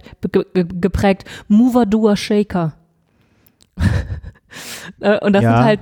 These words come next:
Speaker 2: was
Speaker 1: die
Speaker 2: sind
Speaker 1: nicht
Speaker 2: denn die Sha-, die Shaker kriege ich gerade nicht. Was
Speaker 1: Ist
Speaker 2: machen die
Speaker 1: eins.
Speaker 2: denn?
Speaker 1: Ein, ein langes Wort.
Speaker 2: Ach, das
Speaker 1: Mo-,
Speaker 2: ist, ach so,
Speaker 1: Mover, Doer, Shaker.
Speaker 2: Mover, Doer, Shaker. Ah, okay.
Speaker 1: Mover, Doer, Shaker.
Speaker 2: Ja.
Speaker 1: Ja, ähm,
Speaker 2: Hört sich an wie so ein, äh, Reggae-Hit aus den neunzigern.
Speaker 1: <laughs> Ja.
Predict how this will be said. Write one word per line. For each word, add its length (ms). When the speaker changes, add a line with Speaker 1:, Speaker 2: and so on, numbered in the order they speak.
Speaker 2:
was 100
Speaker 1:
die 60
Speaker 2:
sind 100
Speaker 1:
nicht 60
Speaker 2:
denn 60
die 100
Sha-, 80
die 80
Shaker 320
kriege 180
ich 80
gerade 280
nicht. 300
Was 120
Speaker 1:
Ist 80
Speaker 2:
machen 180
die 140
Speaker 1:
eins. 120
Speaker 2:
denn? 100
Speaker 1:
Ein, 160
ein 140
langes 280
Wort. 120
Speaker 2:
Ach, 40
das 100
Speaker 1:
Mo-, 60
Speaker 2:
ist, 60
ach 120
so, 40
Speaker 1:
Mover, 120
Doer, 140
Shaker. 120
Speaker 2:
Mover, 80
Doer, 100
Shaker. 240
Ah, 200
okay. 120
Speaker 1:
Mover, 180
Doer, 120
Shaker. 400
Speaker 2:
Ja. 60
Speaker 1:
Ja, 140
ähm, 200
Speaker 2:
Hört 100
sich 120
an 120
wie 60
so 100
ein, 200
äh, 140
Reggae-Hit 500
aus 120
den 40
neunzigern. 580
Speaker 1:
<laughs> 20
Ja. 80